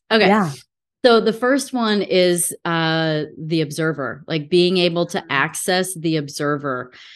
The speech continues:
Speaker 1: and to pause and have that moment. So explain to people, what is the observer and how the hell do we get there?
Speaker 2: Mm, yeah. I love the observer. It's, you know, I think the observer actually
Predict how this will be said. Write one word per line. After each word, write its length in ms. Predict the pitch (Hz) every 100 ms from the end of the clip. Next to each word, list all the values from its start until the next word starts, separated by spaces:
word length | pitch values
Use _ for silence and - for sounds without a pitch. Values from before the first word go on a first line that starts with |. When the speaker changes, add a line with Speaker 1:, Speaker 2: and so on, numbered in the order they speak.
| - -
Speaker 1:
and 100 | 147
to 80 |
pause 720 | 147 - - 165 156 147 139 151
and 140 | 147
have 260 | 151 139 143
that 220 | 139 -
moment. 540 | 156 151 147 139 131
So 480 | - 170 160 156 156 - - _ -
explain 460 | - 208 208 214
to 60 | 208
people, 600 | 202 175 - 151 143 131
what 460 | 135 151 160 185
is 160 | 185 160
the 160 | 170 160
observer 760 | 151 151 143 135 139 135 131
and 240 | - 143 147 -
how 220 | 156 160
the 80 | 156
hell 200 | 156 139
do 100 | 139
we 120 | 202
get 240 | 196 196
there? 280 | 196 185 175 170
Speaker 2:
Mm, 60 | 165 _ _ -
yeah. 640 | 196 190 180 175 156 175 _ _
I 60 |
love 480 | 180 175 175 180 170
the 100 | 196
observer. 760 | 185 151 175 165 151 151 143 139 - - _ _ -
It's, 220 | 226 -
you 100 | 247
know, 80 | 254
I 80 | 254
think 320 | 254 311 359
the 120 | 508
observer 420 | 359 170 175 165 170
actually 640 | 160 165 - 180 170 160